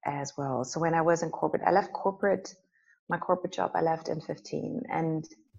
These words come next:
then I went into, like, the practice, basically. Um, and before that,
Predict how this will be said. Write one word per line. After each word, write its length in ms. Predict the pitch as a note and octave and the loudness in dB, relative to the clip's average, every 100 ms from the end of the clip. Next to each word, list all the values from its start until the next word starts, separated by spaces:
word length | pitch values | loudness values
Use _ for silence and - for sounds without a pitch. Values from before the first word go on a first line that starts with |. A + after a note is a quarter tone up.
| _ _ _ _ - | _ _ _ _ 4
then 140 | E3+ | 6
I 80 | D#3+ | 6
went 360 | E3+ F3 E3 - | 6 4 2 2
into, 420 | D#3+ E3 D3+ C#3+ - - | 0 4 4 4 -2 -4
like, 160 | D3 D3 | -4 -4
the 80 | - - | -6 -4
practice, 640 | - - - A2 D#3 - - | -4 -2 -2 -2 -2 -8 -8
basically. 680 | - - - - - G#2+ - | -8 -6 -8 -6 -4 -4 -2
Um, 420 | D#3+ D#3 D3+ D3+ D3+ _ - - _ D3+ | 0 0 -2 -4 -8 _ -20 -20 _ 0
and 120 | D#3 | 4
before 360 | F3+ - F#3+ G3 | 2 6 8 10
that, 380 | F3+ F3 E3 | 10 8 4